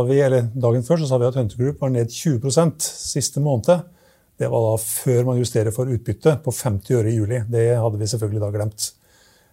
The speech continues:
Og hvis du tar med utbytte på en krone fra februar, så er faktisk, eh, avkastningen på over tjue prosent så langt i år. Og for Arne Fredelig sin del, som har en, eh, ja, kostpris på rundt en krone,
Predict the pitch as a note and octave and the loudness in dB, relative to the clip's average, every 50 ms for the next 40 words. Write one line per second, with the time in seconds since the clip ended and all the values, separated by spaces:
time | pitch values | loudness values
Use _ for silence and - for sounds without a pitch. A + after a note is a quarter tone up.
0 | _ _ - D3+ B2+ C#3 C3+ E3+ D#3+ D3 D3+ C3 - C3 G#2+ A#2 C#3+ C#3 C3 - | _ _ 0 0 0 2 4 4 4 4 2 2 0 -2 -2 0 0 0 0 2
1 | - F3 F3+ D3+ B2+ A#2+ C#3 F#3+ G#3 F3 - - - - B2+ A2+ A#2+ B2 A#2+ - | 2 2 4 4 2 2 2 2 0 0 -4 -6 -4 0 2 4 4 2 2 2
2 | D3 C3 C3 C#3 C#3+ F3 G3 G3 E3+ E3+ - - _ _ _ _ _ _ - - | 0 2 4 4 6 6 6 4 2 -2 -6 -12 _ _ _ _ _ _ -4 -2
3 | E3 D3+ B2 C3 A#2 C3 G#2+ - - C3 A#2+ A#2+ A#2 - - - _ - - C3+ | 0 2 2 2 2 2 0 0 0 0 0 2 0 0 -4 -6 _ -6 -2 0
4 | B2 A#2+ A#2+ B2 A#2+ B2 B2+ B2 A#2 - - A2 G2 - C3+ C#3+ D#3 C#3+ D3+ D3 | 2 4 4 4 4 2 2 0 -2 -2 -2 -2 -2 0 0 0 0 0 0 0
5 | B2+ B2 A2+ - C#3+ A#2 C3 A#2+ B2 B2 A#2 - C3+ A#2+ A#2+ G#2+ A2 C3 D3+ F#3+ | 0 0 0 -2 -2 -2 -2 -2 -2 -2 0 2 2 2 2 2 4 4 4 4
6 | F#3+ D#3+ - _ _ _ _ _ _ _ _ _ _ - C#3 B2 A#2+ A#2+ A#2+ B2 | 4 0 -4 _ _ _ _ _ _ _ _ _ _ -6 -4 -2 -2 0 2 2
7 | B2 A#2+ A#2 A2 G#2 - - _ - C3 B2 A#2 A2+ G#2+ G#2 - C3+ A#2+ G2+ G#2+ | 2 2 2 0 -4 -8 -14 _ -2 0 2 2 2 0 0 2 2 2 2 0
8 | G#2 A2+ A#2 A2 C#3+ E3+ E3 - - D3 B2+ A#2+ A#2+ A#2+ B2 B2 A#2+ B2 B2 B2 | 0 0 2 4 4 4 4 2 0 0 0 2 2 2 2 2 0 0 0 2
9 | A#2+ B2 A#2 A2+ G#2 - - - _ _ - A2+ - - - C#3+ - - C3 G#2+ | 2 2 2 0 -2 -6 -14 -20 _ _ -10 -10 -8 -4 -2 -2 0 0 0 0
10 | - D3 D3 A2+ A#2 C3 A#2 E3+ D#3+ D3+ C#3 F#3 A3 A3 | 0 0 0 0 0 0 2 4 4 4 4 4 2 0